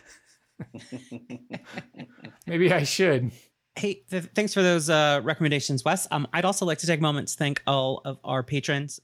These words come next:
Speaker 2: Without your support, we couldn't do a lot of the good work that we're doing. Your support goes directly to things like website hosting, podcast hosting. Uh,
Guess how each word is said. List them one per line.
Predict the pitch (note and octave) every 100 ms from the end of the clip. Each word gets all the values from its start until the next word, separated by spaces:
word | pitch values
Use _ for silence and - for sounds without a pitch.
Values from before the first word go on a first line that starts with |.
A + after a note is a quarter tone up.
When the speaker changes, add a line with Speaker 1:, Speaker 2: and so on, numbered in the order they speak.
| _ D3+
Speaker 2:
Without | D3+ A#2+
your |
support, | - - D#3+ -
we | C3+
couldn't | C#3+ -
do | C3+ C3 C3 B2 - _
a |
lot | C3+ B2
of |
the | A#2+
good | B2
work | B2+ A#2
that | A#2+ -
we're | A#2+
doing. | B2 B2 A#2+ _ _ _ _
Your | C3 B2+
support | - A#2+ C3+ B2 - _
goes | A#2+ A#2
directly | C#3+ C#3 C#3+ B2
to | C3
things | A#2 B2 A#2
like | A2 A#2
website | D#3+ - C#3
hosting, | C3+ - B2
podcast | B2 D3+ C#3 B2+
hosting. | B2 A#2 B2+ A#2+ A#2 A#2 _ - - -
Uh, | A2+ A#2